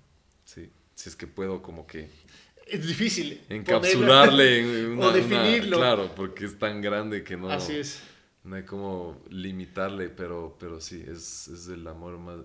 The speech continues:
Speaker 1: es el amor incondicional que, que, que como decía Albert Einstein, eh, mi, mi tarea es llegar a pensar, a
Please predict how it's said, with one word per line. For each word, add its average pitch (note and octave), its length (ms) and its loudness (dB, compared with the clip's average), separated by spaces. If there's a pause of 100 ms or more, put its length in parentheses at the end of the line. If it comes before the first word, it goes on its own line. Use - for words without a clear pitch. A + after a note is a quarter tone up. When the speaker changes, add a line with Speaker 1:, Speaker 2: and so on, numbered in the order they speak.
Speaker 1:
es F#2 300 -12
el F#2+ 100 -10
amor F#2+ 220 -12
incondicional F2+ 720 -14
que, E2+ 300 -16
que, - 120 -20 (1400)
que - 120 -20
como F2+ 260 -12
decía F2+ 500 -6 (760)
Albert F2+ 380 -10
Einstein, F#2+ 400 -10 (640)
eh, F2 260 -16 (1080)
mi, F#2 160 -14 (200)
mi F2+ 200 -16
tarea F2+ 480 -10
es F#2 400 -10 (280)
llegar F2+ 280 -10
a F2+ 160 -14
pensar, F2 480 -10 (340)
a F2+ 180 -12